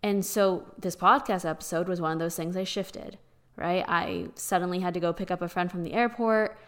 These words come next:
and the time block that I had in my calendar to record was no longer available.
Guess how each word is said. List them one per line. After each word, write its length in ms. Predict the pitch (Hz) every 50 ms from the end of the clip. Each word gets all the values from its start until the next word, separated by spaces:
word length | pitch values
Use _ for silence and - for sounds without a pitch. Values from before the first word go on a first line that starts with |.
| - - - _ -
and 180 | 185 180 175
the 40 | 165
time 360 | 165 - - 190 180 185 202
block 240 | 202 208 208 208 208
that 100 | - -
I 100 | 170 175
had 360 | 175 180 185 160 160 156 170 233 - - - - - -
in 200 | 220 233 240 247
my 140 | 240 214 202
calendar 420 | - 196 180 180 180 175 180 185
to 120 | 180 -
record 600 | 170 165 165 - 180 170 170 170 180 202 220 214 - - - _ _ -
was 180 | - 170 165
no 220 | 170 160 160 165 175
longer 360 | 175 170 170 175 170 170 165
available. 640 | 160 160 165 165 165 180 214 233 254 285 302 -